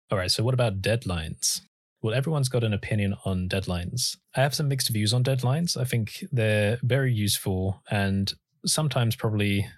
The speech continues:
required for certain types of large-scale projects, especially complex projects with lots of dependencies and responsibilities. But on a personal, solo project level, I don't really have solid deadlines,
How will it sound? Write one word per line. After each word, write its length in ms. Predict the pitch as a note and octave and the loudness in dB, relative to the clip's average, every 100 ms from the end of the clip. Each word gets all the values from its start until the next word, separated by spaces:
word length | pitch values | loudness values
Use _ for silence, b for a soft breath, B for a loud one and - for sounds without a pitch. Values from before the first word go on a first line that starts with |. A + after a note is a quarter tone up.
| - | -8
required 640 | G2 - B2+ G2+ F#2 G2 - _ - | -8 -2 0 2 0 -2 -6 _ -6
for 280 | G#2+ F#2+ F#2 | -2 0 0
certain 240 | G#2+ G2+ | 0 0
types 240 | G#2 G2 | -2 -2
of 120 | G2+ G2+ | -2 0
large-scale 420 | G2+ - G#2 F#2+ | 0 0 -2 -2
projects, 520 | G2+ F#2 G2 A#2+ - B B B B | -4 -4 -6 -4 -6 B B B B
especially 340 | - B2+ - A2 | -2 -2 0 -2
complex 460 | - G#2+ G#2 G2+ | 0 -2 -2 -4
projects 480 | - G2+ G2+ F#2 - | -2 -2 -2 -2 -4
with 160 | G2 G#2 | -4 -2
lots 160 | F#2+ | -2
of 80 | G2+ | -4
dependencies 800 | G2+ - F#2+ F#2+ - G2 F#2 F#2 | -4 -2 -2 -2 -2 -2 -2 -2
and 240 | G2 F#2 G2 | -2 -2 -2
responsibilities. 1080 | A#2 - G#2+ G2+ G2 G2+ F2+ - - A#2+ - B B B B | -4 0 0 0 0 0 -2 -4 -4 -2 -4 B B B B
But 540 | B2+ - G2+ G2 - - - | -2 2 0 0 -4 -4 -2
on 340 | A#2+ A#2 A#2 A#2+ | 0 2 2 2
a 300 | G#2 G#2 G2+ | 2 2 0
personal, 640 | - A#2+ A#2 B2 C3+ D#3 - | 2 2 2 2 0 -2 -2
solo 480 | - G#2+ G#2 A2+ A#2 | 0 2 2 2 0
project 440 | - B2 B2+ B2+ | 0 -2 0 0
level, 420 | B2 B2+ E3 E3 _ _ - | 0 0 0 -4 _ _ -4
I 60 | - | 0
don't 120 | C#3+ | 2
really 180 | C3 A2+ | 0 0
have 260 | A#2+ G#2 | 0 0
solid 280 | - G#2 G2 | 0 -2 -2
deadlines, 540 | G2+ - F#2+ F2+ G2 | -2 -2 -4 -2 -4